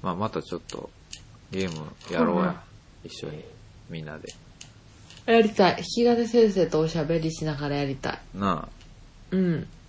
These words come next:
Speaker 1: やろう、
Speaker 2: ここ
Speaker 1: やりたいって話をしてたから、その、昨日。
Speaker 2: あ、ほんと。
Speaker 1: また後でちょっと相談するわ。
Speaker 2: うん。
Speaker 1: 終わってから。
Speaker 2: デートバイデイライトしか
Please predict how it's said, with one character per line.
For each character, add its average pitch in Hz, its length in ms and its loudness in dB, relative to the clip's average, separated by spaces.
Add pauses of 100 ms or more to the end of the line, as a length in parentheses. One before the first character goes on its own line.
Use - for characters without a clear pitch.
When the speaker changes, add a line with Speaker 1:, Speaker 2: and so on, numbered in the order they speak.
(360)
Speaker 1:
や 95 100 -2
ろ 110 180 8
う、 117 140 6
Speaker 2:
こ - 60 -12
こ - 40 -2
Speaker 1:
や 107 120 4
り 117 100 2
た 107 200 6
い 92 100 6
っ 85 40 0
て 87 120 -2
話 87 440 -8
を - 240 -10
し - 100 -12
て 101 100 0
た 87 120 -2
か - 140 -8
ら、 - 100 -10 (120)
そ - 140 -16
の、 78 80 -14 (200)
昨 87 120 -8
日。 78 80 -10 (960)
Speaker 2:
あ、 202 160 4
ほ 185 180 0
ん 175 60 0
と。 175 60 2
Speaker 1:
ま 190 80 6
た 151 60 2
後 85 140 -2
で 78 100 -8
ち - 100 -18
ょ - 40 -10
っ - 20 -14
と - 300 -12
相 87 200 -2
談 82 240 -6
す - 140 -6
る 80 140 -6
わ。 - 80 -12 (920)
Speaker 2:
う 185 60 -2
ん。 - 20 0
Speaker 1:
終 175 140 -2
わ 156 60 -6
っ - 20 -10
て - 40 -12
か - 40 -12
ら。 - 60 -6
Speaker 2:
デ 226 140 6
ー - 40 0
ト 220 100 6
バ 214 160 8
イ 208 80 6
デ 208 180 8
イ - 20 4
ラ 202 120 6
イ 180 120 4
ト 175 120 0
し - 120 -6
か - 200 -2